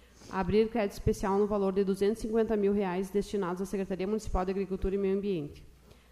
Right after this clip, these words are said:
Lei número sete mil oitocentos e treze, de nove de fevereiro de dois mil e vinte e dois. Autoriza o Poder Executivo a abrir crédito especial no valor de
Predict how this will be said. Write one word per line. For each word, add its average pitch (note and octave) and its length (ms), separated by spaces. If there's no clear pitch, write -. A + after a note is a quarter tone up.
Lei G3+ 200
número G#3+ 260
sete F#3+ 460
mil G#3 340
oitocentos G3+ 380
e G3+ 80
treze, F#3+ 320
de G3+ 40
nove F#3+ 280
de G#3 40
fevereiro F#3 360
de F3+ 60
dois F#3+ 120
mil G3 80
e F#3+ 40
vinte F#3 180
e - 20
dois. F3 400
Autoriza G3 400
o - 20
Poder G#3+ 220
Executivo G3+ 640
a - 80
abrir F#3+ 240
crédito F#3 300
especial F#3 480
no G3 100
valor F#3 300
de E3 160